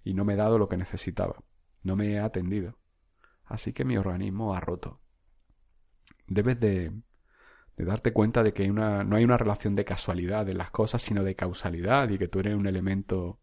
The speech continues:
clave en esa relación. Así que intenta ser consciente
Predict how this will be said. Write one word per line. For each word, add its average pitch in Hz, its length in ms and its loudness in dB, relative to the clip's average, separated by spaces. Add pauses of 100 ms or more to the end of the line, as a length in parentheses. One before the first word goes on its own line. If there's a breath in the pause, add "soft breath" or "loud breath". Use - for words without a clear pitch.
(300)
clave 98 560 0
en 82 120 -8
esa 87 180 -6
relación. 90 460 -6 (880)
Así - 300 -8
que 110 100 -2
intenta 104 360 0
ser 104 200 -4
consciente 110 720 -2